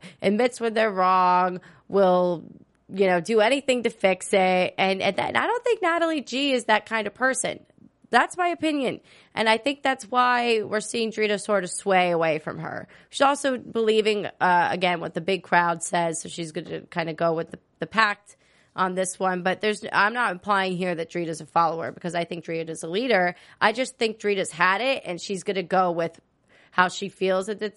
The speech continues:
this point. And again, what's the greater end? So, uh, she wants to set the story straight, bottom line. And Nat G, uh, Nat D, excuse me, says that,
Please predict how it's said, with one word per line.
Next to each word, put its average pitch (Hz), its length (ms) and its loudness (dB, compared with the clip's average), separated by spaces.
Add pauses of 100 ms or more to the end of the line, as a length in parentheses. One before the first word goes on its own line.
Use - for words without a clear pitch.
(120)
this 208 220 -6
point. 226 480 0
And 160 160 -2
again, 160 360 -4
what's - 200 -8
the - 100 -12
greater 131 240 -4
end? - 300 -4
So, 226 440 4 (460)
uh, 226 380 4
she - 160 -4
wants 320 220 2
to 254 60 -10
set 302 200 0
the 277 80 -4
story 269 280 2
straight, 311 400 0
bottom 208 300 2
line. 214 360 0
And 165 320 0 (100)
Nat 185 320 0
G, 196 380 -4 (200)
uh, 180 240 0
Nat 185 260 -2
D, 220 180 0
excuse 196 340 -4
me, 185 120 0
says 180 380 0
that, 175 380 2